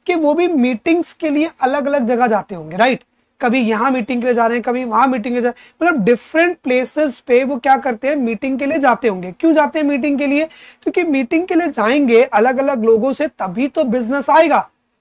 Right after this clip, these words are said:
तो जब तुम ये मान रहे हो कि तुम्हारे पेरेंट या तुम्हारे जो भी रिलेटिव है, तुम्हारे जो फ्रेंड है,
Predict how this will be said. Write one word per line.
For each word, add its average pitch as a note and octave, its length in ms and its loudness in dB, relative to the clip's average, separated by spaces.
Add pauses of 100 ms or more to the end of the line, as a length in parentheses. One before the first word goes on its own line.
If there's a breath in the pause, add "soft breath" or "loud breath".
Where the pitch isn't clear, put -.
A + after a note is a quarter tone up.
(280)
तो F4 100 2
जब C#4+ 380 2
तुम F4+ 160 2
ये D4 260 4
मान C#4+ 280 4
रहे A#3+ 120 4
हो B3 100 6
कि C#4 140 -4
तुम्हारे B3+ 480 -2
पेरेंट A3 580 0
या A3+ 120 2
तुम्हारे A#3 360 0
जो A#3 140 2
भी B3+ 120 -2
रिलेटिव A3 420 2
है, A#3 60 2
तुम्हारे A#3+ 260 -2
जो C4 120 -4
फ्रेंड B3+ 360 0
है, F#3+ 120 -4